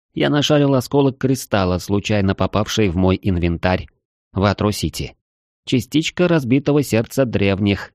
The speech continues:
замкового артефакта работы Ниэла, легендарного мастера, которого род Ниэлит считал своим предком. Правда или вымысел? Мне предстояло узнать.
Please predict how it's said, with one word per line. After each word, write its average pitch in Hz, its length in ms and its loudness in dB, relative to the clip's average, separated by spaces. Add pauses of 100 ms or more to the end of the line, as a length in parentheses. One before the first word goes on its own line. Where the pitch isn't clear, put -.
(100)
замкового 113 720 2
артефакта 110 880 -4
работы 98 500 0
Ниэла, 92 680 -2 (180)
легендарного 107 680 2
мастера, 87 520 -2 (440)
которого 147 480 2
род 135 220 2
Ниэлит 127 680 2
считал 120 460 -2
своим 95 400 0
предком. 76 500 -6 (480)
Правда 110 500 0 (140)
или 127 220 0
вымысел? 82 500 -2 (340)
Мне 90 280 2
предстояло 107 760 0
узнать. 90 500 -4